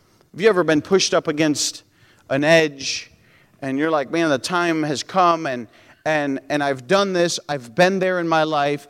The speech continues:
where, uh, you're praying and you're saying, "Lord, I need an answer, and I need, I need an answer now," and, and the answer doesn't come, the time comes, and, and then you do something. And hindsight always says, "That was foolish.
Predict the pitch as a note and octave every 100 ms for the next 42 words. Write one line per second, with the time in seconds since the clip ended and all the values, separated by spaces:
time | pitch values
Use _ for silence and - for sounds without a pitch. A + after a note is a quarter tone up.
0 | - _ C#3 D#3 C#3+ C3+ B2 _ - D3
1 | C#3 B2+ D#3 E3 D#3+ - G#3 G#3 G3 E3+
2 | D#3 D3 E3+ D#3 F3+ F3 F3 F3 D#3+ F3+
3 | F#3+ - F#3 D3+ C#3 G3 F3 D#3+ F3 E3
4 | E3 D#3+ C#3 E3+ G3 F#3+ D#3+ C#3 - -
5 | D3 C#3 F#3+ G#3+ G#3+ F#3 F3 D#3 - G3+
6 | G3+ D#3 C#3+ G#3+ A3 G#3+ G#3+ G#3 G#3 F3
7 | F3 D3 - - - D#3+ G3 E3+ F3 A#2+
8 | G3+ F#3+ E3 B2+ A2 A2 - - _ _
9 | _ _ _ _ _ A#2+ B2 F3 G3 F3
10 | F#3 D#3 D3 E3+ D3+ - D3 C#3 B2+ A2
11 | - - - _ _ _ D3+ C#3 B2+ -
12 | D3+ A2 G2 - - - -